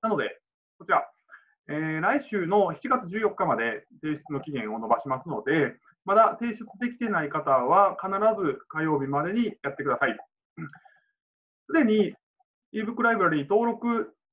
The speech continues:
手続きやってみたけれども、うまくいってないというような方も何人かいます。このような方ももう一度試してみてください。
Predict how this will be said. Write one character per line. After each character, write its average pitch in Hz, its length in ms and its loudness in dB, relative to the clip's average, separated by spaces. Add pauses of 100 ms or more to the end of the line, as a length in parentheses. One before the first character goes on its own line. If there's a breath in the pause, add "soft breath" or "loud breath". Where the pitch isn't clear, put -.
(100)
手 233 100 -8
続 226 260 -4
き 160 280 -4 (380)
や 254 80 -4
っ - 100 -12 (100)
て 269 100 -2
み 262 140 -2
た 208 140 2
け 220 140 -4
れ 196 120 -2
ど 170 140 -4
も、 196 260 2
う 220 80 0
ま 294 140 0
く 233 100 -4
い 214 60 -8
っ - 40 -20
て 285 100 -4
な 240 100 2
い 175 180 -4
と 165 80 -4
い 160 40 2
う - 20 2
よ 170 60 0
う 165 40 -2
な 151 60 -4
方 143 240 -2
も 170 380 -2 (680)
何 165 160 0
人 170 100 -2
か 135 100 0
い 120 40 -2
ま 113 180 -2
す。 - 120 -20 (300)
こ 294 60 -2
の 339 60 2
よ 320 60 4
う - 20 4
な 214 60 4
方 175 220 0
も 190 400 4
も 330 200 2
う 320 60 2
一 - 100 -8
度 285 100 -2
試 247 280 2
し - 80 -16
て 226 80 -6
み 208 120 -2
て 214 60 -4
く 202 80 2
だ 190 100 2
さ 131 100 0
い。 - 140 -6